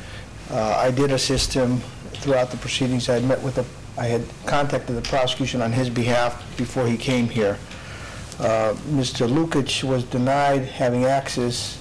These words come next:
to me on his arrival, which caused some concern. Uh, thereafter, there are some, some things that happened that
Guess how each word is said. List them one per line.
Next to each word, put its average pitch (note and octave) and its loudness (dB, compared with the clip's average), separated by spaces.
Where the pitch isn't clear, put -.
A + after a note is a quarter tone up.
to C#3 2
me A#2 2
on B2+ 0
his A#2 0
arrival, A#2 4
which - -4
caused B2 2
some A#2 0
concern. A2+ 0
Uh, A2 2
thereafter, C3+ 4
there A#2 4
are A#2 0
some, A#2 0
some - -2
things A3 0
that A#2+ -2
happened B2+ 2
that A2+ 2